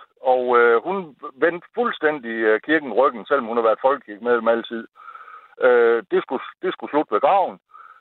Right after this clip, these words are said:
øh, fordi at, øh, og hun satte kun hendes lid til, øh, videnskaben, da hun fik kræft. Og, øh, dengang hun blev, øh, bedt om at snakke, eller blev, øh, hvad hedder det, tilbudt at snakke med en folkekirke-, øh, præst på sygehuset,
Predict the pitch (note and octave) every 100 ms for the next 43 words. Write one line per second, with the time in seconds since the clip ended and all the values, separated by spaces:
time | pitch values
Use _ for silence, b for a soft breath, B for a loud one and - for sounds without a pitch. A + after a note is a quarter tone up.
0 | B C3 B2+ - C#3 E3 B2+ B2 - B2+
1 | C3 C#3 F3+ D3+ B2+ - - - F3 F#3
2 | D#3 B2 A#2+ D#3+ F3 A#2+ - A2+ A2+ A2
3 | G#2+ G#2 G#2 G#2+ G3 G3+ - C3+ G#2+ F#2+
4 | _ B2 A#2+ E3 - - D#3 - _ b
5 | b b b - C#3 C3+ B2+ A#2+ _ -
6 | C3 B2 B2 A#2+ - _ _ _ _ _
7 | F3+ E3 D#3 C3+ B2+ B2+ A2 - B2 A#2
8 | E3 C3+ B2+ A#2 C#3 D3+ - B2+ A#2+ A2
9 | _ - B2+ A#2+ A#2 A2 G#2+ A#2 B2+ A2+
10 | G#2+ F3 F#3+ D3 A2 C3 C#3 A2+ G2 D3
11 | G3 D#3+ B2 B2+ G#2+ B2 A2+ - C#3+ -
12 | - G2 G#2 A2+ F3 D3 G#2